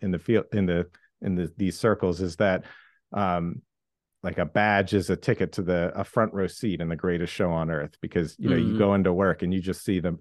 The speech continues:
Speaker 1: the, the craziest things. And, uh, and most people don't get to see that. You know, maybe people in, like, first responders, military guys, like, they just see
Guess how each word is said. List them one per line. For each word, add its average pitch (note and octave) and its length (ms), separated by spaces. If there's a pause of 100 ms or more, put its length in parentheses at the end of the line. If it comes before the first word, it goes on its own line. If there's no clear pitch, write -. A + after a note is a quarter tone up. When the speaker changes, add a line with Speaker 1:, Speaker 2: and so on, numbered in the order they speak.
Speaker 1:
the, G2 160
the F2 80
craziest G2 640
things. F#2+ 400 (640)
And, A2+ 400
uh, G2+ 160
and A2+ 160
most A#2+ 240
people A2 240
don't G2 300
get G2+ 160
to - 100
see A#2 220
that. F2 240
You G#2 100
know, F#2 180
maybe G2 300
people G#2+ 400
in, G2 340
like, F#2 160
first B2+ 260
responders, A2+ 760 (180)
military G#2+ 560
guys, G#2 400
like, F#2+ 160
they G#2 140
just G2 240
see G#2+ 400